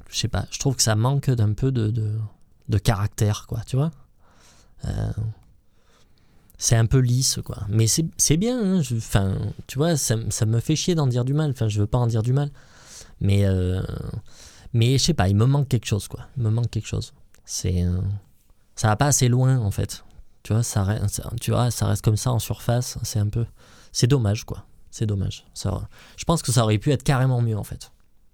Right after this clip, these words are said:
Mais bon, après, euh... après voilà. Moi, je prends ça, en fait, euh... en fait, je le prends vraiment comme de la musique d'ambiance.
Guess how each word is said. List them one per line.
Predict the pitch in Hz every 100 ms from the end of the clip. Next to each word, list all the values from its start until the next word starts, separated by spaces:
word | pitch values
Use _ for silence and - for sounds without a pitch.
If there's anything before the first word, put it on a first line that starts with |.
| _ _ _ _ - -
Mais | 110 95
bon, | 90 -
après, | - - - 113 110
euh... | 92 92 98 - - -
après | - -
voilà. | 110 85 - - - -
Moi, | 143
je | -
prends | 147
ça, | 135 160
en | 143
fait, | - 147 -
euh... | 104 101 -
en | 107 101
fait, | 160
je | 135
le | 120
prends | - 120
vraiment | 110 113 120
comme | 110
de | 107
la | 101
musique | 104 107
d'ambiance. | 107 104 87 -